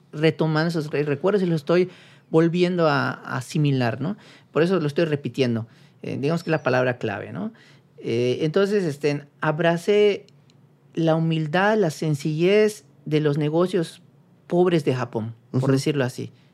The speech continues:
Speaker 1: ¿Por qué? Porque también económicamente me facilitaban replicar el concepto. Replicar un restaurante japonés lujoso era imposible. Pero replicar un restaurante que era más fácil en cuanto a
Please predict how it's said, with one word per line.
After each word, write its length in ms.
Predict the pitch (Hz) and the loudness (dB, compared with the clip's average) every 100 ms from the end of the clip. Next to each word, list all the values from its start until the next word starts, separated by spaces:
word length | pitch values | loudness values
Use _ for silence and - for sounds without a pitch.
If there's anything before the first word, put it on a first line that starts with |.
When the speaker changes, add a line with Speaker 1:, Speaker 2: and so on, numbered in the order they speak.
| _ | _
Speaker 1:
¿Por 220 | - 175 180 | 0 0 2
qué? 160 | 254 | -2
Porque 340 | 262 180 180 185 | 0 -2 0 -2
también 380 | 185 196 220 | -2 0 0
económicamente 720 | 240 196 196 202 170 175 175 180 | 0 -2 -2 -2 -2 -2 -2 -2
me 120 | 160 | -2
facilitaban 760 | - 151 156 151 170 185 175 | -4 -4 -4 -2 -2 -2 -4
replicar 540 | 151 147 147 156 165 175 | -2 -4 -4 -6 -2 0
el 120 | 160 | 0
concepto. 640 | - 123 123 113 - 120 - _ _ _ _ _ _ | -4 -8 -6 -8 -8 -16 -18 _ _ _ _ _ _
Replicar 480 | - 147 160 151 196 | -6 -4 -4 0 0
un 80 | 233 | 0
restaurante 420 | 185 170 156 160 | -2 -2 -2 -2
japonés 400 | 139 139 135 135 | -6 -4 -2 -2
lujoso 460 | 135 120 202 233 151 - _ _ - | -4 -2 -2 -2 -6 -10 _ _ -10
era 140 | 156 | -4
imposible. 640 | 156 143 120 - 120 117 117 - _ _ _ _ _ - | -4 -4 -8 -6 -6 -6 -10 -16 _ _ _ _ _ 2
Pero 180 | 160 165 | 4 4
replicar 540 | 170 170 175 196 220 | 0 -2 -2 0 0
un 80 | 220 | 0
restaurante 800 | 160 151 135 135 139 135 131 - _ _ _ _ | -2 0 0 0 -2 -4 -8 -12 _ _ _ _
que 1120 | - 151 147 139 131 131 127 120 117 117 - - _ _ _ _ _ _ _ | -4 0 2 2 2 0 -2 -2 -2 -4 -8 -14 _ _ _ _ _ _ _
era 200 | 165 175 | 0 2
más 280 | 165 170 175 | 2 0 0
fácil 520 | 139 196 220 139 123 | 0 0 -2 -4 -6
en 160 | 131 139 | -6 -6
cuanto 480 | 143 131 131 135 127 | -2 -2 -2 -4 -2
a 340 | 123 120 139 | -2 -4 -8